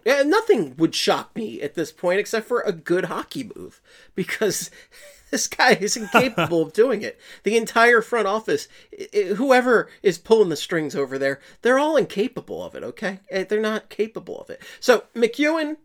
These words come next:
to the Kings for a fifth rounder and Brendan Lemieux. And then the only other Chuck, trade that Chuck Fletcher made, it wasn't, you know, it wasn't Braun,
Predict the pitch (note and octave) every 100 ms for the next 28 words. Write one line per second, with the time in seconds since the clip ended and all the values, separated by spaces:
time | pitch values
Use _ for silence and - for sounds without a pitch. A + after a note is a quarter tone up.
0 | _ _ _ - G#3+ A3 A3+ F#3 F3+ -
1 | F3+ - G#3 G3 G3 F#3 F#3 F#3 D3 C3
2 | D3+ E3 D3+ D3 C3 B2+ - - - F3
3 | G3+ F#3+ G3+ G#3+ D#4 F4 D4+ C#4+ - B3
4 | A3+ - F#3+ - A3+ E3+ F3 G#3 G3 G#3
5 | F#3 F3 B2 G#2+ G#2+ D#3 G3+ E3+ - -
6 | - F3 E3 E3 - D3+ D#3 D#3+ F3+ -
7 | _ D#3+ E3+ F#3+ G3+ A3